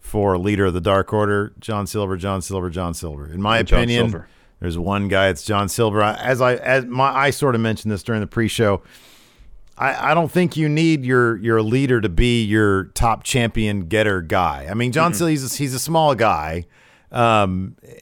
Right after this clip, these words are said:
Speaker 1: you know, I mean, you, you could book him in a way that would maybe make him believable, but if you want, you know, your, your centerpiece to be the championship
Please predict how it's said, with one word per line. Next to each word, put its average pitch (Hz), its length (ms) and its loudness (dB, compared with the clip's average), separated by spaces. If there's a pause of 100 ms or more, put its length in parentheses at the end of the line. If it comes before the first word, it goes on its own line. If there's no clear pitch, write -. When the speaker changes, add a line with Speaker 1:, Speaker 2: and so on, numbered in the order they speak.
Speaker 1:
you 139 120 -4
know, 92 360 -2
I 113 100 -2
mean, 117 160 2
you, 139 200 2
you 147 200 0
could 214 300 2
book 175 220 2
him 180 180 -2
in 165 60 -4
a 165 60 -2
way 165 280 4
that 139 160 2
would 123 120 0
maybe 127 220 0
make 127 240 0
him 127 80 0
believable, 127 400 -2
but 117 160 2
if 110 140 -4
you 123 100 -2
want, 143 320 0 (400)
you 123 120 -2
know, 113 220 4
your, 104 480 0 (160)
your 101 460 0
centerpiece 117 1000 0 (500)
to 123 120 -2
be 117 180 2
the 107 120 0
championship 117 840 -2